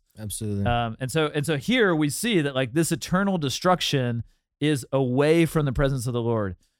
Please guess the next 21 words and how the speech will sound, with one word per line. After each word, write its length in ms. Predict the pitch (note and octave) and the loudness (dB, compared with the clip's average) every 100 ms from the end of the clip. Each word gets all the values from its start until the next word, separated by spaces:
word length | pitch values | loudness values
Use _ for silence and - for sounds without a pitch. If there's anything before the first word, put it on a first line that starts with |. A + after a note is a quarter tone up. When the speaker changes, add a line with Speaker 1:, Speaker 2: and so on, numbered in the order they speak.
| _ - | _ -4
Speaker 2:
We 240 | C#3+ F3 | 2 2
do 180 | D#3 F3 | 4 0
not 420 | D3+ D#3 F#3+ G#3 - | 0 2 2 0 -2
want 380 | C#3+ D#3+ D#3+ - | -2 0 -2 -4
to 600 | - D#3+ D3+ D3+ D3 C3+ - _ _ _ _ C3+ | -6 2 4 6 4 2 -4 _ _ _ _ -8
go 280 | A#2 C#3 E3 | 0 4 4
into 320 | E3 D#3 D#3+ | 4 0 0
eternity 800 | D3+ A#2+ D3 C#3 A#2 A2+ A2+ A2+ - | 0 0 0 0 0 0 0 -4 -4
either 220 | C#3 C#3 | -2 0
by 180 | A#2+ A2+ | 0 -2
death 600 | G#2 C#3 E3 E3 D3+ - - _ _ - | 0 4 6 4 2 -6 -20 _ _ -2
or 480 | D3 D#3 D3 C#3 - | 4 4 4 0 -2
by 200 | A#2+ B2 | 0 0
Jesus 420 | A#2+ D3 C#3 C3+ | 2 0 0 -2
returning 680 | A#2+ G2+ C#3 C3 A2+ G#2+ G#2 - _ _ _ _ C3+ | -6 -2 -2 0 -2 -4 -6 -12 _ _ _ _ -2
and 180 | C3+ C#3 | -2 -2
knowing 460 | C#3 D3 D#3+ D3+ C#3 | 0 2 2 2 -2
that 140 | A#2 | -2
we're 180 | B2+ C#3+ | 0 2
gonna 180 | C#3+ B2 | 0 0
be 240 | C3 | 0